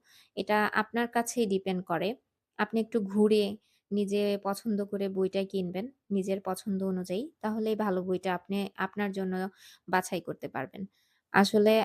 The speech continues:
আ, অনেকে দেখা যায় যে শাহিন ম্যাথ, তারপরে হচ্ছে খায়রুলস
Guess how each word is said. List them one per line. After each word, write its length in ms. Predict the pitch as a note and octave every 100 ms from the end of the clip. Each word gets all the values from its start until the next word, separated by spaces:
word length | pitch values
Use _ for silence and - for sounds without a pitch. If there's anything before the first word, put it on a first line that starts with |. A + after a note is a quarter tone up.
| - -
আ, 120 | G3+ G3
অনেকে 360 | A3+ A#3+ A#3+ B3
দেখা 260 | A#3 A#3 A#3
যায় 180 | A3 A3
যে 120 | A3
শাহিন 460 | A3+ A#3 A3 A#3 A3+
ম্যাথ, 280 | A3 G3+ G3+ _ _ _ _ _
তারপরে 420 | F#3+ F#3+ G3 G3+ G#3
হচ্ছে 360 | G#3+ G3 - G3+
খায়রুলস 520 | G3+ G3+ G3 G#3+ G#3+